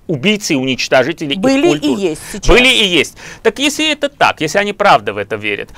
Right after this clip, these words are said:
Speaker 1: но если они верят правда, что, что азербайджанские и арцахские армяне, это армянизированные, э, албано-удины,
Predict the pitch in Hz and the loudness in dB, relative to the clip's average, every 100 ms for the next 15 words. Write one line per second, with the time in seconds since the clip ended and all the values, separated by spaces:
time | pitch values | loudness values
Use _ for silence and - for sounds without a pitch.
0 | - - 202 240 233 233 214 214 202 - | -14 0 2 4 4 2 2 0 0 2
1 | 165 143 104 101 - 139 123 - 127 117 | 6 6 4 -2 -4 -4 -4 -6 -2 -2
2 | - 139 120 117 135 127 139 117 - - | 2 2 2 2 4 6 4 2 -2 -10
3 | 107 104 - 135 120 113 - - - 135 | -8 -8 -6 -6 -4 -6 -8 -20 0 0
4 | - 139 113 - 117 113 123 104 104 110 | 2 2 2 0 0 0 0 -4 -2 -2
5 | 113 120 107 104 - 131 123 131 127 131 | -2 0 0 0 2 2 2 -2 -4 0
6 | 120 110 107 104 - - - - 123 123 | 0 -2 -4 -8 -12 -20 -20 0 4 6
7 | 120 117 - 135 131 127 123 131 151 135 | 6 4 2 4 6 6 4 2 -6 -8
8 | 98 92 | -10 -12